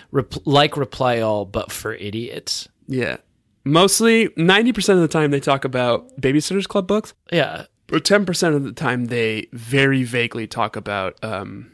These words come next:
Speaker 2: some meme everyone hasn't thought about in
Speaker 1: Yeah.
Speaker 2: eight years.
Speaker 1: On Reply All, they do, like, a profound and, and informative deep dive into the modern state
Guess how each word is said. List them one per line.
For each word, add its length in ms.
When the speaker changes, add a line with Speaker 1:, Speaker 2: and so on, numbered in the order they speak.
Speaker 2:
some 400
meme 240
everyone 380
hasn't 320
thought 200
about 280
in 140
Speaker 1:
Yeah. 280
Speaker 2:
eight 160
years. 480
Speaker 1:
On 220
Reply 400
All, 340
they 360
do, 220
like, 220
a 140
profound 680
and, 380
and 300
informative 880
deep 240
dive 560
into 680
the 240
modern 460
state 500